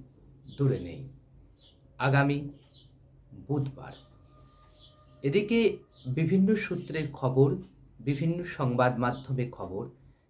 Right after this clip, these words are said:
যদিও আপনারা অনেকেই বলেন যে আমরা এইসব খবর, বানোয়াট খবর কোথা থেকে আমদানি করি। মনে রাখবেন যে পশ্চিমবাংলার যে বাংলা সংবাদ মাধ্যম, তারা কিন্তু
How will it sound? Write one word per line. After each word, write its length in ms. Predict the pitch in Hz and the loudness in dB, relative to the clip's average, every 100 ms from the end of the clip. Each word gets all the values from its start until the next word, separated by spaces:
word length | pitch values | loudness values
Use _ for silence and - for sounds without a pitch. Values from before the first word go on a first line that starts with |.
| - | -12
যদিও 320 | 117 120 147 156 | -6 0 4 6
আপনারা 460 | 127 127 139 139 | 6 4 2 4
অনেকেই 420 | 131 127 131 139 | 4 2 0 0
বলেন 400 | 131 110 110 120 | 0 0 -2 -2
যে 100 | 120 | -4
আমরা 280 | 101 98 110 | -4 -4 -4
এইসব 300 | 104 - 104 - | -6 -6 -10 -12
খবর, 380 | - 101 107 104 92 | -12 -10 -8 -8 -8
বানোয়াট 400 | 95 104 113 - | -10 -8 -8 -8
খবর 340 | - 98 101 98 | -10 -8 -8 -8
কোথা 280 | - - 131 | -12 -10 -8
থেকে 260 | - - | -8 -10
আমদানি 480 | 87 90 87 92 90 - | -10 -10 -10 -10 -10 -10
করি। 220 | 104 - - - - _ - _ - - - | -10 -10 -16 -20 -20 _ -20 _ -20 -20 -6
মনে 240 | 131 147 175 | 2 2 4
রাখবেন 400 | 190 185 233 226 | 2 2 0 0
যে 220 | 208 - | 0 -4
পশ্চিমবাংলার 840 | 156 139 - 185 170 156 156 156 139 | -4 -6 -4 -4 0 0 2 2 2
যে 80 | 143 | -2
বাংলা 500 | 131 113 123 139 156 | -2 0 2 2 2
সংবাদ 520 | - 127 123 123 123 | -2 -2 -2 -4 -4
মাধ্যম, 540 | 123 123 - 135 139 | -6 -6 -6 -4 -2
তারা 220 | - 101 | -4 -6
কিন্তু 560 | 117 139 139 135 131 131 | -6 -4 -4 -2 -2 -4